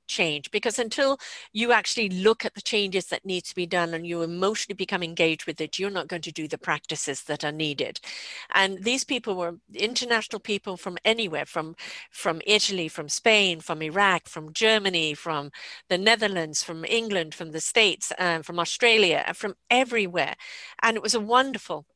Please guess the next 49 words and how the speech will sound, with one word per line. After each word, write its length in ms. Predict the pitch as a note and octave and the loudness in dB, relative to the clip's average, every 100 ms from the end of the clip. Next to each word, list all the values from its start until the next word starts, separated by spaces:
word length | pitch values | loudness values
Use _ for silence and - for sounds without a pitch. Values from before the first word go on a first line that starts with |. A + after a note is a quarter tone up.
| - - | -14 -12
wonderful 800 | F#3+ A#3 B3+ A3 - E3+ D#3 D#3+ | 0 2 2 0 0 0 0 -2
series 640 | - - F4 B3 D3+ D3+ | -2 2 4 4 2 -2
of 160 | D#3+ F3+ | -4 -2
meeting 380 | G3+ G#3 G3+ F#3+ | -2 -2 -2 -4
these 200 | F3 G3+ | -4 -2
wonderful 360 | G#3 G3+ F#3+ | -2 -4 -10
people 320 | - F#3 F#3 | -2 -2 -2
who 80 | E3+ | -6
are 100 | D#3+ | -6
doing 280 | D#3+ G3+ E3+ | -4 -6 -6
so 360 | - - A#3 A3 | -6 -4 -2 -2
much 380 | G#3 F3+ - - | -2 -4 -6 -8
good 160 | F3 | -8
work. 380 | F#3+ G#3+ E3 - - - - - - | -2 0 0 -4 -14 -16 -16 -10 2
And 180 | A3 A3+ | 4 6
then 240 | A3+ A3 - | 4 4 2
I 120 | A3+ | 4
was 200 | A#3+ A3+ | 4 0
invited 540 | A3+ G#3+ A3 C#4+ A#3 | -2 2 2 2 -6
to 60 | G#3+ | -6
be 100 | G#3+ | -2
a 80 | F#3+ | -2
part 300 | G3+ G3+ G3+ | 0 0 0
of 100 | F3+ | -4
this, 240 | F3 - - | -6 -8 -2
of 160 | F#3 F3+ | -2 -2
a 40 | |
seminar, 520 | F#3+ G#3+ F#3+ D#3 D#3+ | -2 0 0 -2 -4
the 120 | G3 F3 | -4 -2
Source 360 | - G#3+ - | -2 -2 -2
of 120 | E3+ | -4
Wonder 260 | F#3 F#3 F3 | -2 -2 -2
seminar, 580 | - F#3+ G3+ E3+ D#3+ A3+ - - - - - | -2 0 0 -2 -2 -4 -8 -18 -18 -8 0
and 120 | G#3+ | 2
each 240 | A3 - | 2 0
one 140 | G#3+ G3+ | 0 0
of 100 | F3+ | 0
those 240 | F3 - | -2 -2
were 80 | F#3 | -6
doing 300 | E3+ F3+ E3 | -4 -2 -2
a 60 | E3 | -4
con-, 220 | F#3 D#3+ - | -8 -12 -10
uh, 160 | E3+ D#3+ | -6 -6
contribution, 760 | - E3 D3+ - D3+ - F#3+ G3 | -6 -8 -8 -6 -4 -2 -4 -4
and 140 | E3 | -4
I 80 | E3 | -4
sent 340 | - F3+ D#3 | 0 -2 0
mine 240 | E3 D#3 D3+ | 0 0 2
in. 240 | C#3+ F3+ | 2 0